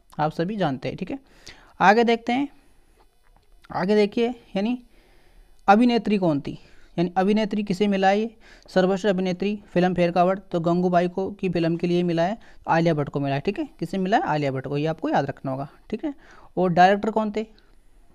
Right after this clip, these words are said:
इन कौन से डायरेक्टर को मिला है सर्वश्रेष्ठ निर्देशक, तो इसका राइट आंसर हो जाएगा संजय लीला बंसाली,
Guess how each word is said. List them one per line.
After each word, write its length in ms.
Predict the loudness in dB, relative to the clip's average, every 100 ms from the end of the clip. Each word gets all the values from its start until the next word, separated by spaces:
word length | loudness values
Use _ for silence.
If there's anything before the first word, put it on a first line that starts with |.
| -6
इन 60 | -6
कौन 300 | -2 -2 0
से 120 | 2
डायरेक्टर 360 | 4 2 -2
को 80 | -2
मिला 180 | 0 2
है 80 | 0
सर्वश्रेष्ठ 460 | 0 -2 -2 -2 -4
निर्देशक, 340 | -4 -6 -8
तो 800 | -12 _ _ _ _ _ _ -12
इसका 200 | -4 2
राइट 220 | 4 4
आंसर 240 | 2 2 0
हो 40 |
जाएगा 180 | -2 -2
संजय 280 | -2 -2 0
लीला 220 | -2 -2
बंसाली, 460 | -4 -2 -2 -2